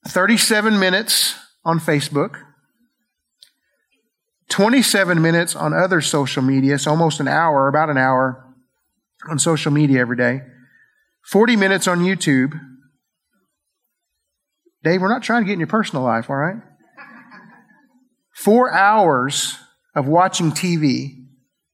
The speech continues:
in a day. Ninety-six minutes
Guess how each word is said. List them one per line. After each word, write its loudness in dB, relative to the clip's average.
in -2
a 0
day. 0
Ninety-six 2
minutes 0